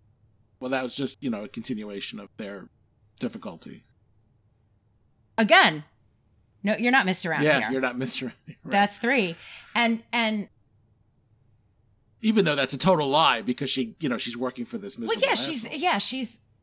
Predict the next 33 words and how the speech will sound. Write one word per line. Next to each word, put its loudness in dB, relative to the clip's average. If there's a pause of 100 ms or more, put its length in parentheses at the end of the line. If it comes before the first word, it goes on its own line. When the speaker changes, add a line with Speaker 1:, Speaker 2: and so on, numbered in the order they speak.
Speaker 2:
she's, -4 (100)
that's -4
about 0
Ted. -4 (920)
That's -2
Speaker 1:
Uh, -4
Speaker 2:
blaming, 2
Speaker 1:
yeah. 0 (140)
Speaker 2:
that's 0
blaming -2
him -2
for -10
Ted -4
because, -4
because -6 (920)
she's 2
in 4
such 0
a 2
miserable 0
situation. 0
You -2
could -6 (200)
see -4
not 2
wanting 0
to -4 (440)
cut 2
off 2 (200)
the -2
Don 4
nose, -2 (260)
but, -2